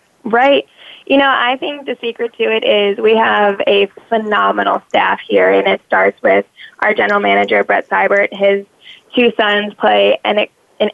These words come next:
integral part in making this club run twenty-four seven. We have got people that are phenomenal at what they do, and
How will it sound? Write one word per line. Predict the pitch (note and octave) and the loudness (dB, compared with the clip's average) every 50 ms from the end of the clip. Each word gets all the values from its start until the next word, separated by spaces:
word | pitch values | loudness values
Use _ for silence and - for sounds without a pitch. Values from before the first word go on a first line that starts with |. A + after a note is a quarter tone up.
| - - | -4 -4
integral | A3+ A3+ A3 - A3+ G#3+ A3 G#3 G3+ | -2 -2 0 0 2 2 2 0 0
part | - G#3 G3+ G3+ G3+ G#3 - | -2 -2 0 0 0 0 -2
in | G#3 G3+ | -6 -4
making | G3 G3 G3+ G3+ - A3+ A3 | -2 -4 -4 -4 -6 -8 -8
this | G#3 G3 - | -8 -10 -12
club | - - A3 G3+ G3+ - G#3+ | -6 -2 0 0 0 0 0
run | G3+ G3+ G3+ G#3 | 0 0 -2 -4
twenty-four | - G#3 G#3 G#3 G3+ - A3 G#3+ G#3 - - | -4 -4 -4 -4 -4 -2 0 0 0 0 0
seven. | A3 G#3 G3+ G#3+ G#3 G3+ G#3 G#3+ | 0 0 0 0 -2 -4 -4 -4
We | A#3 A3 | -2 0
have | A3 A3+ G#3+ - | 0 0 0 0
got | A3 G3+ G3+ G3 G3 - - _ _ _ _ _ _ _ _ | 0 2 2 2 0 0 -4 _ _ _ _ _ _ _ _
people | - C4 C4+ C4+ - C#4+ C#4 C4 C4 C4 B3+ | -4 -2 -2 0 0 2 2 4 4 2 2
that | A#3 A3+ A3 G#3+ - - - - | 2 0 0 2 0 -2 -2 -2
are | - G#3 G#3 G#3 G#3+ A3 A3 - _ _ _ _ | -2 0 0 0 -2 -4 -6 -8 _ _ _ _
phenomenal | A#3 A3 G#3+ G#3 G3+ G3+ G#3 G#3+ A3 A3 A3 G#3+ | -4 -2 -2 0 0 0 0 0 0 0 0 0
at | G#3 - | 0 0
what | G#3+ G#3+ - | 0 0 0
they | - G#3 G#3 G3+ | 2 2 2 2
do, | - G#3+ G#3 G#3+ A3 A#3 A#3+ | 2 4 4 6 6 6 4
and | A#3 - - G3+ G3 F#3+ F#3+ F#3+ F#3+ G3 | 4 2 2 2 2 0 0 -2 -8 -10